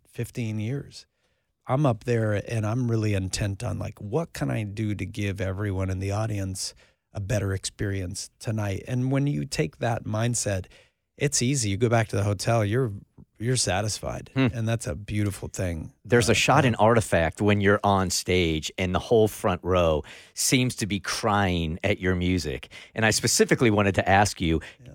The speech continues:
Speaker 2: can you see that? And what does it feel like to you when you see that kind of emotional connection with your audience?
Speaker 1: Oh, it's incredible. And I'll tell you, I never,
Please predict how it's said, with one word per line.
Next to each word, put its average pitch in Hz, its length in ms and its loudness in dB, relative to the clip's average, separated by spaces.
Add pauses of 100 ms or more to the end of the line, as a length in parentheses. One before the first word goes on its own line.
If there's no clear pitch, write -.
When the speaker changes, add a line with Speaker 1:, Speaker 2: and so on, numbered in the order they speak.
(100)
Speaker 2:
can 170 180 2
you 143 140 0
see 175 460 0
that? 98 340 2
And 113 140 0
what 127 120 6
does 123 160 4
it 120 100 2
feel 160 480 0
like 92 300 -2
to - 140 -8
you 90 260 -2
when 107 240 -2
you 117 140 -2
see 180 540 0
that 127 200 -2
kind 123 160 -2
of 104 80 -2
emotional 107 540 0
connection 101 480 -4
with 85 120 -2
your 82 140 -2
audience? 76 280 -4
Speaker 1:
Oh, - 20 0
it's 131 120 0
incredible. 123 400 0
And 110 100 0
I'll 110 120 0
tell 135 200 -2
you, 113 280 2
I 117 80 0
never, 110 640 -2